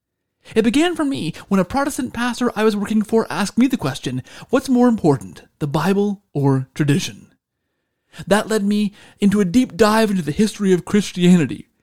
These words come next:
into the history of the Bible, the biblical canon, where tradition came from, what tradition was, and where the early church started and went from there, and who were these early church fathers, and how did the early Christians worship? In that journey, I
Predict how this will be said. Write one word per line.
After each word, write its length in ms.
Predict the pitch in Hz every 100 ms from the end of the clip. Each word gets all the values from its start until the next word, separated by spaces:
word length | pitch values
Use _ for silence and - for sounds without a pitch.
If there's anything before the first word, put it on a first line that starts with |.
| _ -
into 140 | 170 160
the 80 |
history 240 | 180 - 180
of 80 | 147
the 40 |
Bible, 440 | 131 170 190 202
the 120 | 165 135
biblical 380 | 156 170 151
canon, 560 | 131 - 196 208 208 202 - 180
where 220 | 185 202 196 -
tradition 440 | 196 214 247 226
came 260 | - 226 220
from, 160 | 240
what 160 | 220 233
tradition 480 | - 226 - 202 160
was, 320 | 214 269 254
and 160 | 135 131 - - -
where 140 | 254 302
the 160 | 262
early 240 | 208 220 220
church 300 | - 208 185
started 500 | - 190 240 240 196
and 140 | 156
went 240 | 196 -
from 200 | - 196
there, 200 | 190 196
and 140 | 180 147 - -
who 100 | 294
were 100 | 285
these 240 | 247 165 - -
early 320 | 185 196 196
church 260 | - 180 175
fathers, 300 | - 190 190
and 100 | 175
how 300 | - 302 302
did 340 | 185 196 175
the 120 | 160
early 280 | - 180 170
Christians 600 | - 165 147 151 151 143 _ _ -
worship? 580 | 131 135 120 - - _ _ _ _ _ _ _ _ _ _ _ _ - - - - -
In 180 | 254
that 240 | 240 226 156
journey, 380 | 139 190 202
I 140 | 175